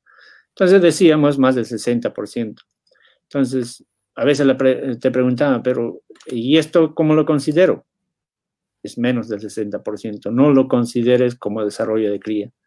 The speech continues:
Déjalo. Es como si no hubiera cría. ¿Para qué? Para poder nosotros garantizar de que la lectura que estábamos haciendo era la adecuada y, y, y, y, y saber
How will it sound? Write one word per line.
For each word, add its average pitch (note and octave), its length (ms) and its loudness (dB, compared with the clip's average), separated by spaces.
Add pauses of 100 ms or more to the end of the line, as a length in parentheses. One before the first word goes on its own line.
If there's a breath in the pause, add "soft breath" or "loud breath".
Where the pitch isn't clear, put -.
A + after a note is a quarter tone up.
(680)
Déjalo. C3+ 400 0 (1160)
Es B2+ 140 0
como C3+ 180 2
si B2+ 120 0
no C3+ 100 4
hubiera C3+ 260 6
cría. C#3+ 380 2 (960)
¿Para B2+ 200 -6
qué? F#3 180 4
Para A#2+ 360 -4 (240)
poder D3 400 0
nosotros D3 680 0 (100)
garantizar B2 800 -2 (420 soft breath)
de A#2+ 240 -10
que B2+ 180 -4
la B2 180 -8
lectura E3+ 480 2
que D#3 80 -4
estábamos D#3 600 0
haciendo D#3+ 420 -2
era C#3 220 0
la B2+ 80 -2
adecuada C3+ 720 0
y, B2+ 120 -8
y, B2+ 920 -10
y, B2 500 -12
y, B2 280 -12
y B2+ 40 -12
saber D3+ 480 0